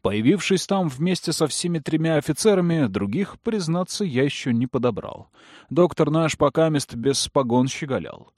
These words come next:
Пусть пообтешится, себя проявит. А нужно было хотя бы ещё двух, лучше даже трёх. Причём Шмидт в это число не входил.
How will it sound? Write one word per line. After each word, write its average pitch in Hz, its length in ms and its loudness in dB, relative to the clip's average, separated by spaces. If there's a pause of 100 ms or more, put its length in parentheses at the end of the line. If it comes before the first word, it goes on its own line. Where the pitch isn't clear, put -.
(100)
Пусть - 400 -2
пообтешится, 143 1120 2
себя 104 420 -2
проявит. 170 600 2 (320)
А 120 100 2
нужно 202 300 2
было 202 240 0
хотя 165 240 0
бы 165 160 0
ещё 147 320 -2
двух, 165 420 0
лучше 110 480 -4
даже 131 340 4
трёх. 101 360 0
Причём 151 340 -2
Шмидт - 420 -4
в 120 160 -8
это 165 280 0
число 156 500 -4
не 135 220 -2
входил. 180 560 -4